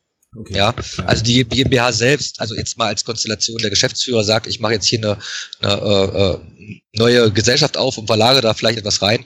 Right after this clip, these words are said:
Speaker 2: das darf er natürlich nicht. Ne? Da gibt's, äh, äh, Vorschriften,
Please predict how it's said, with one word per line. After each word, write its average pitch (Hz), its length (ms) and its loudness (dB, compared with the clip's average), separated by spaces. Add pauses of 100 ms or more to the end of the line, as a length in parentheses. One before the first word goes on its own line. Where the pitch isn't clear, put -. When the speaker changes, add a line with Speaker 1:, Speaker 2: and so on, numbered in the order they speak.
(140)
Speaker 2:
das - 100 -2
darf 123 120 2
er 123 40 0
natürlich 110 300 -2
nicht. - 280 -2
Ne? - 400 -6
Da - 100 -2 (160)
gibt's, - 360 -2
äh, 123 80 -10
äh, 110 340 -4
Vorschriften, - 720 -2